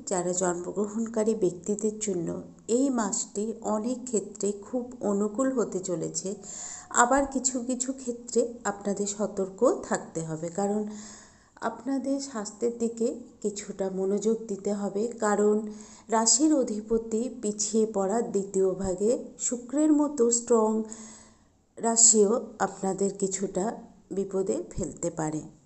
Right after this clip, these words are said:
সেরকম বড়সড় কিছু নেই, তবে স্বাস্থ্যের দিকটা একটু আপনাদের নজর রাখতে হবে। শিক্ষার্থীদের জন্য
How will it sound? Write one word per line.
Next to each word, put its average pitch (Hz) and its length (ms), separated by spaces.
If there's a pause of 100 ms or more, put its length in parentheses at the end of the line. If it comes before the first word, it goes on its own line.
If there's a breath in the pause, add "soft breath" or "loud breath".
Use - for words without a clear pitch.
(140)
সেরকম 233 540
বড়সড় 202 560
কিছু 208 320
নেই, 214 320
তবে 196 380 (380 loud breath)
স্বাস্থ্যের 254 560
দিকটা 233 480 (100)
একটু 202 280
আপনাদের 185 520
নজর 175 400
রাখতে 170 420
হবে। - 340 (1400 loud breath)
শিক্ষার্থীদের 294 920
জন্য 254 500